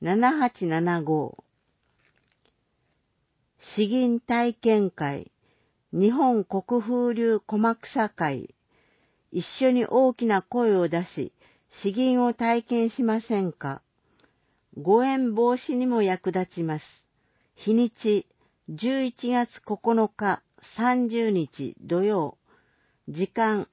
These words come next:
十六時から。場所、文化会館四〇二号室。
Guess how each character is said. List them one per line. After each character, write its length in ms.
十 360
六 300
時 120
か 160
ら。 200
場 200
所、 340
文 340
化 160
会 300
館 400
四 320
〇 240
二 160
号 260
室。 440